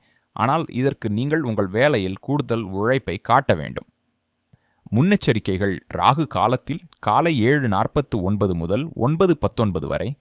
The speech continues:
எந்த ஒரு புதிய நிதி முடிவுகளையும் எடுப்பதை த-,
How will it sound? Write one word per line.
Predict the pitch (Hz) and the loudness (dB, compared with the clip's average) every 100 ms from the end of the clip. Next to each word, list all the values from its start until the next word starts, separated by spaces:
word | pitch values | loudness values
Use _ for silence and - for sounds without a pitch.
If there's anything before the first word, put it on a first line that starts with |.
| _ _ _ | _ _ _
எந்த | 95 139 165 131 | -4 -2 0 2
ஒரு | 98 85 | 0 -2
புதிய | 104 127 190 185 | -4 -4 0 2
நிதி | 120 127 | 2 2
முடிவுகளையும் | 117 101 98 90 87 90 - | 0 2 0 0 -2 -4 -2
எடுப்பதை | 98 139 139 95 - | -2 0 0 -2 -2
த-, | 82 | -4